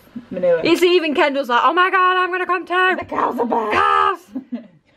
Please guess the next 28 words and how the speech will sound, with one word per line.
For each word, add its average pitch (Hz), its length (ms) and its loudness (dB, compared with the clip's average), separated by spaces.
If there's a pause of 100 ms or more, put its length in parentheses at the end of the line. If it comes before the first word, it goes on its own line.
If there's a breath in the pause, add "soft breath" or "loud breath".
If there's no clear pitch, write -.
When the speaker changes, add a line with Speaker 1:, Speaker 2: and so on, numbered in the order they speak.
(720 soft breath)
Speaker 2:
But 302 100 0
yeah, 277 80 2
they're 277 120 2
really 311 240 -6
cute 294 220 -8
cows 269 280 0
as 226 80 -14
well, 233 160 -2
aren't 220 200 -2
they? 175 260 -8
Speaker 1:
Oh, 214 140 0
remember 233 420 0
all 247 80 4
the 247 60 -6
calves 240 280 2
we 180 120 -12
had? 170 240 -8
Oh. 453 100 -12 (160)
Speaker 2:
Yeah, 311 300 4
we 302 60 -2
had 285 100 -4
little 269 140 -10
calves. 294 800 0 (680 loud breath)
Honestly, 285 400 0
highlight 226 400 2
of 202 80 -8
our 196 100 -2
year. 196 340 0